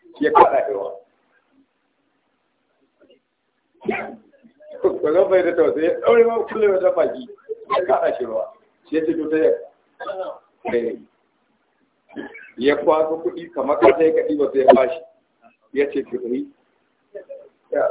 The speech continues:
ka sani ba, in ka ce an ka bai shi ka dawowa. Malam da Allah ya sa ya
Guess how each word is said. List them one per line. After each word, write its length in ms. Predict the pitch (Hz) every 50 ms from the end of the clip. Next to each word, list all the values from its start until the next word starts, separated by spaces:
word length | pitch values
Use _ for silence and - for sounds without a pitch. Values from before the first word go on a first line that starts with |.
| - - - _
ka 240 | - 170 185 208 208
sani 220 | 247 240 233 196
ba, 160 | 165 160 170
in 180 | 185 196 214 214
ka 80 | - 220 233
ce 80 | 233 233
an 160 | 240 240 240
ka 100 | 233 220
bai 180 | 180 170 165 165
shi 80 | 180 180
ka 240 | 185 180 180 170
dawowa. 480 | 156 170 175 180 180 180 180 175 170 - - - - _ _ _ _ _ _ - - - _ _ _ _ _ _ _ _ - - - 392 523 554 _ _ _ _ _ _ _ _ _ _ _ _ _ _ _ _ _ - -
Malam 300 | 135 147 160 160 151 139
da 140 | 143 143 139
Allah 220 | 156 165 160 151 139
ya 100 | - -
sa 120 | 170 160
ya 80 | 147